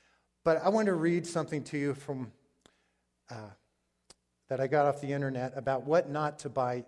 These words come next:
your wife for Christmas. Now, Christy and I have an interesting gift-giving relationship, um, and I'm not going to go into that, but I did find some wisdom in these words. It says,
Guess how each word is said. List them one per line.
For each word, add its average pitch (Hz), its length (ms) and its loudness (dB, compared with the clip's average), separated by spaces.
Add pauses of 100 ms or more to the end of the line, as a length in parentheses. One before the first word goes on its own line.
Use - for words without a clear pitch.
(120)
your 120 160 -10
wife 110 560 -12 (480)
for 117 100 -14
Christmas. - 640 -18 (920)
Now, 151 260 2 (300)
Christy 202 320 -2
and 151 80 -2
I 135 100 -2
have 135 160 0
an 131 100 -6
interesting 131 640 -6
gift-giving 131 680 -6 (320)
relationship, 127 1000 -6 (480)
um, 117 320 -4 (260)
and 131 120 -6
I'm 143 100 -4
not 170 180 -2
going 160 160 -2
to 139 80 0
go 135 240 2
into 139 360 -6
that, 117 360 -6 (240)
but 160 220 4
I 165 100 4
did 220 360 -2 (160)
find 170 280 -2
some 143 460 -4 (220)
wisdom 131 560 -4 (160)
in 127 100 -10
these 113 220 -10
words. 104 580 -10 (2750)
It - 80 -16
says, 160 420 4